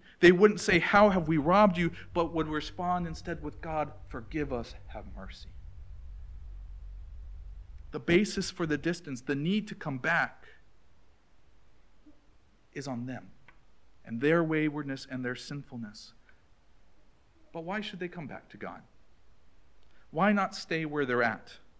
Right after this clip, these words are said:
Now, maybe that seems like a strange question for a pastor to ask. Why should they repent and come back to God? But it's one that many of us ask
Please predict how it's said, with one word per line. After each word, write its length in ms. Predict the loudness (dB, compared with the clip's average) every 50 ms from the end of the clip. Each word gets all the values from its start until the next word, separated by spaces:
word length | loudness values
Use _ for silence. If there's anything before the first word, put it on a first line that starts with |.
| -20 -20 -20 _ _ _ _ _ _ _ _ _ _ _ _ _ _ _ _ -20 _ -4
Now, 80 | 0
maybe 220 | 4 4 4 4 4
that 100 | 2 0
seems 180 | -2 -4 -2
like 120 | -2 -4 -4
a 40 |
strange 360 | -6 -6 -4 -4 -4 -4 -6 -4
question 420 | -2 -2 -2 -2 -4 -6 -6 -6
for 280 | -6 -2 0 2 2 2
a 40 |
pastor 460 | 2 0 -2 -4 -4 -4 -6 -8 -8 -8
to 180 | -8 -6 -4
ask. 220 | -4 -4 -4 -6 -12 -14 -16 -16 -16 -16 -16 -16 -8
Why 320 | -6 -4 -2 0 0 -2
should 180 | -2 -4 -4 -4
they 80 | -4
repent 380 | -4 -4 -6 -6 -6 -8 -8 -10
and 100 | -12 -12
come 140 | -10 -8 -8
back 220 | -8 -8 -8 -10
to 60 | -12
God? 300 | -12 -10 -10 -10 -10 -12 -14 -20 -20 -20 -20 -20 -20 -20 -20 _ -20 -20 -20 -20 -20 _ _ _ -20 _ -20 -20 -20 -20 -20 -20 -20 -20 -20 -20 -20 -20 -20 -20 -20 -20 -20 -20 -20 _ _ _
But 140 | 4 4 4
it's 100 | 4 2
one 160 | 0 0 0
that 140 | 0 -2 -2
many 220 | -2 -2 -2 -2
of 100 | -2 -2
us 160 | -4 -4 -2 0
ask 380 | 4 4 4 4 2 0 -6